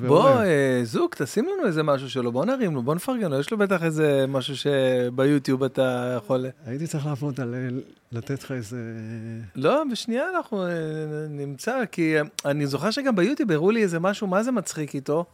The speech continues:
Speaker 2: שכאילו שהוא עשה. אה, זה, תעצור את זה רגע שלא, אה, כן, תראה שם, לא יודע מה זה היה, משהו האחרון שהיה פה, בטח, אה,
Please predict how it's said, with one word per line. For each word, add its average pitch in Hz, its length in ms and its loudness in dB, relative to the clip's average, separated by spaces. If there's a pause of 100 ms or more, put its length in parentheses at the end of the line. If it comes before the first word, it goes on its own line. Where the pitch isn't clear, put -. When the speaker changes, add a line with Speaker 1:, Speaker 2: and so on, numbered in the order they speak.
(240)
Speaker 2:
שכאילו 139 300 -2
שהוא 131 200 0
עשה. 127 320 0 (840)
אה, 120 520 -2
זה, 143 140 -2
תעצור 196 360 2
את 190 60 2
זה 185 80 2
רגע 180 220 2
שלא, 160 360 0
אה, 151 200 -2 (140)
כן, 165 240 -6 (480)
תראה 135 280 -6
שם, 127 380 -10 (200)
לא 120 60 -12
יודע 123 240 -8
מה 127 160 -8
זה 127 100 -8
היה, 123 100 -8 (220)
משהו 127 180 -12
האחרון 120 400 -10
שהיה 120 260 -10 (120)
פה, 117 60 -18
בטח, 117 320 -18
אה, 123 100 -18